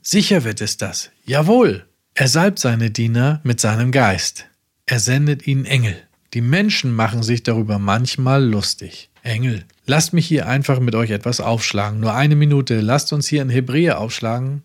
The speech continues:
das erste Kapitel aus Hebräer, und lasst uns zum vierzehnten Vers gehen. „Sind diese nicht allzumal dienstbare Geister, ausgesandt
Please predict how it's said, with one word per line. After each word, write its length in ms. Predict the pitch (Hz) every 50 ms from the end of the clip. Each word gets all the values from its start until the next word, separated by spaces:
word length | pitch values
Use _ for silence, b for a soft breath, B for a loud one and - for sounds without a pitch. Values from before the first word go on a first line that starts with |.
| _ -
das 180 | 131 123 -
erste 380 | - - 156 170 165 170 - 143
Kapitel 520 | - 143 135 127 - 127 117 - 123 110
aus 220 | 92 104 113 - -
Hebräer, 460 | 117 104 - 113 120 127 135 135 120
und 80 | 113
lasst 280 | 113 120 127 127 - -
uns 200 | 135 131 - -
zum 160 | - 120 113
vierzehnten 520 | - - 107 104 - - - - 117 120 117
Vers 360 | - 107 101 98 107 - -
gehen. 320 | - 90 82 82 87 87 _ _ _ _ _ _ -
„Sind 260 | - 147 156 160 147
diese 240 | 180 190 175 185 175
nicht 260 | 175 170 165 - -
allzumal 840 | 143 165 165 165 - 170 165 156 156 160 165 160 160 165 165 156 -
dienstbare 680 | - 131 131 151 151 175 170 165 - - 156 151 147 147
Geister, 760 | 131 127 117 117 127 143 143 - - 165 165 175 180 170 - -
ausgesandt 1040 | - - 113 120 143 139 - - - 165 151 147 160 160 160 165 180 190 - - -